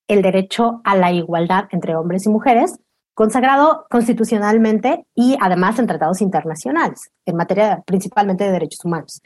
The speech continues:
Esta igualdad es sumamente importante porque está expresada en fórmulas generales que aparentemente son neutrales, pero que no han sido suficientes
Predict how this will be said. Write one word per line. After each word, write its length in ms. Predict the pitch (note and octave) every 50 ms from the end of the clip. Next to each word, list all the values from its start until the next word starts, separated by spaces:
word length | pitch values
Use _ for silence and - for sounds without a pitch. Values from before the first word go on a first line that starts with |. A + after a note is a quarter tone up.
| _ _ _
Esta 200 | - D#4 D#4+ G#4+
igualdad 380 | G#4 F4 B3 A3+ G#3+ G#3+ A3 A3+
es 120 | B3 A#3+
sumamente 340 | A#3+ A3+ G#3+ G3+ G3 G3 G#3
importante 680 | G3+ F#3+ G3+ G#3 G#3+ - A#3+ A3+ G3+ F3+ F3 F3+ F#3 _ _ _ _ _ -
porque 500 | A3 A3+ A3 A3+ A3+ A#3+ A3+ A3+ A3+ -
está 220 | A3+ A#3 - B3+
expresada 720 | B3+ B3 - - - C4+ C4+ C4+ D4+ C#4+ B3+ A#3+ A#3 A3+ A3+
en 140 | G#3 G#3 G#3+
fórmulas 460 | - A#3+ A#3 A#3 A#3 A3+ A3+ A3+ -
generales 760 | - - A#3+ A3 A3 A3+ B3 B3 - G#3 G3+ A3+ D#4+ E4 -
que 80 | - G3
aparentemente 800 | E3+ E3 - D#3 D#3 E3 F3+ G3 G#3 A3 G#3+ G3+ G3 G3 G3 F#3+
son 240 | - G3+ F#3 F#3
neutrales, 580 | F3+ F3+ F3+ F#3 - - G3+ F#3+ F#3 G3 G3+ -
pero 240 | - G#3 G3 G3 G3
que 120 | - G#3+
no 140 | A3+ A#3 A#3+
han 140 | A#3+ B3 B3+
sido 300 | B3 - B3 G3+ G3 G3
suficientes 720 | G3 - - - B3+ B3+ C4+ B3 F#3+ F3 - A3 A3+